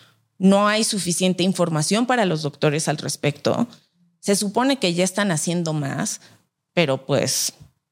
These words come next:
mientras aquí estamos esperando a que salga. Y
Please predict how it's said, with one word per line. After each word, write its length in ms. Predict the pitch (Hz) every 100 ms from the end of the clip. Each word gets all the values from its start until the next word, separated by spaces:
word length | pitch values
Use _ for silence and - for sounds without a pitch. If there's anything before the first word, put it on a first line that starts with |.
| _ _ _
mientras 420 | 185 175 - 175
aquí 180 | 170 -
estamos 360 | 160 170 170 165
esperando 420 | 151 156 165 156
a 80 | -
que 100 | 165
salga. 520 | 165 160 151 165 233 - - - _ _ _
Y 460 | 220 220 214 -